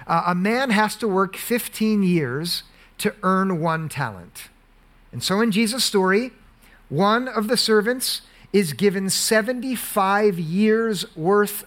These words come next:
of earnings to work with, five talents. Another is given only two, which sounds like,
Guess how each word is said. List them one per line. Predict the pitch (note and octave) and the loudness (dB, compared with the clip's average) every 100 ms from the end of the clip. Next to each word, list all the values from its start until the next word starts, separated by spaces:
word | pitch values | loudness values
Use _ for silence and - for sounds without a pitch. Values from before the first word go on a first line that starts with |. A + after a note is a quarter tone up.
| - | -2
of | F3 D3+ | -2 -2
earnings | F#3+ F#3+ D3+ C3 B2 | 0 0 0 -4 -6
to | - | -4
work | D#3 D3+ - | -2 -2 -4
with, | G#2 | -14
five | - - E3+ E3 D#3+ - | -12 -4 0 0 -2 -8
talents. | D#3+ B2+ F2+ - - - _ _ _ _ _ _ _ - | -10 -10 -12 -20 -20 -20 _ _ _ _ _ _ _ -6
Another | C#3 F3 A#3 | 0 2 4
is | A#3 D3 | 4 4
given | G#3+ A3 A3 | 2 2 -2
only | G3+ G#3 A#3+ A3 - | 0 2 2 -2 -6
two, | - A3 F#3+ B3 B3+ - - | 0 4 4 2 -8 -18 -6
which | F3 G3 - | -2 -2 0
sounds | A3 A3 B3 F3+ | 0 0 0 0
like, | A3 - | 0 -2